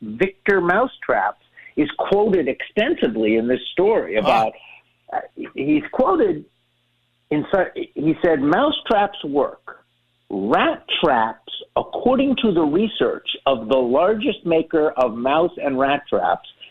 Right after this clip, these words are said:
Speaker 1: including the ones we buy, m-, rat traps only work sixty-five percent of the time.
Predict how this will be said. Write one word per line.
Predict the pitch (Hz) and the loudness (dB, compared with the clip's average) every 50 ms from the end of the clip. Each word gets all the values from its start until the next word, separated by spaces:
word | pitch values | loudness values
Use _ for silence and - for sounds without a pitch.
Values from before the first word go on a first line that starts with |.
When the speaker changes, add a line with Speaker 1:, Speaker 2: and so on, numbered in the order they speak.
| _ _ - | _ _ -8
Speaker 1:
including | 104 101 - - - 139 151 175 190 190 | -6 -4 -2 0 2 2 4 4 4 4
the | 190 185 | 2 2
ones | 180 180 180 180 175 156 | 2 2 2 0 -2 0
we | 160 170 175 175 | 0 2 2 2
buy, | 151 147 117 95 87 80 78 - - - _ _ _ _ _ _ _ _ _ _ _ _ _ _ _ _ _ _ _ _ _ - | 2 0 -2 -2 -4 -6 -8 -12 -16 -18 _ _ _ _ _ _ _ _ _ _ _ _ _ _ _ _ _ _ _ _ _ -10
m-, | 113 107 104 110 117 - - - | -6 -4 -2 -2 -4 -4 -2 0
rat | 120 120 127 139 160 175 - - | 2 4 4 4 2 2 0 0
traps | - 175 156 156 - - - - | 0 2 2 2 0 -4 -8 -6
only | 131 127 127 131 139 143 135 | -4 0 0 2 2 2 2
work | 113 113 120 117 110 - - - - - | 2 2 2 2 2 -2 -6 -14 -14 -12
sixty-five | - - - - - 131 117 - 127 110 107 107 - - | -12 -12 -10 -6 -4 -4 0 2 2 2 2 2 0 -2
percent | - 107 - - 110 98 92 | -4 -4 -2 -2 -2 -2 0
of | 92 87 | 0 0
the | 92 90 | 0 0
time. | - 90 - - - | 0 0 -2 -2 -4